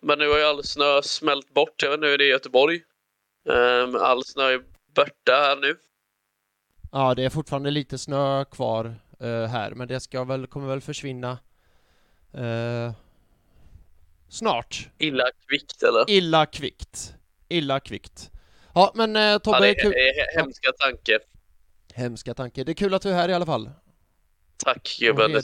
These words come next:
Speaker 1: detsamma.
Speaker 2: snacka lite boll. Och förresten, glad Lucia på dig.
Speaker 1: Ja, glad Lucia, är det vad man säger.
Speaker 2: Ja, jag tror, jag vet inte om man säger god Lucia eller glad Lucia. Ja, något utav det i alla fall. Eh, jag önskar också god slash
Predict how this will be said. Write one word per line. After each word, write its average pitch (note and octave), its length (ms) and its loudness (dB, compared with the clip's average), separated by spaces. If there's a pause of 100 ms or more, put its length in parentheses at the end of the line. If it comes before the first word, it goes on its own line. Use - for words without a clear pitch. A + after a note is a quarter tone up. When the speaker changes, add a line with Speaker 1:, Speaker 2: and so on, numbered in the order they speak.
(120)
Speaker 1:
detsamma. G#2+ 280 0
Speaker 2:
snacka D3 280 -6
lite C#3+ 160 -12
boll. D#3+ 260 -4 (140)
Och - 340 -4
förresten, E3 520 -6
glad D#3 300 -4
Lucia E3 380 -6
på D#3+ 140 -6
dig. A2+ 120 -6 (920)
Speaker 1:
Ja, D3 280 6
glad C#3+ 260 2
Lucia, B2+ 420 6
är B2+ 260 -2
det B2 60 4
vad B2 80 0
man B2 100 2
säger. A2+ 300 4 (420)
Speaker 2:
Ja, C3 140 0
jag C3 100 -2
tror, - 140 -6
jag A#2 60 -4
vet B2 80 -6
inte B2+ 80 -8
om A2+ 60 -8
man A2+ 60 -8
säger A#2 220 -8
god D#3+ 420 -4
Lucia D#3 560 -6
eller D3 160 -4
glad C3+ 360 -4
Lucia. A#2 400 -8 (120)
Ja, C#3 180 -2
något D3 220 -8
utav A#2 240 -4
det A2+ 120 -10
i A#2+ 40 -6
alla A2+ 120 -8
fall. G#2+ 160 -14 (440)
Eh, F#3+ 100 4
jag G3 380 6
önskar G#3+ 300 0
också G#3 240 0
god G#3+ 580 -2
slash F#3+ 220 0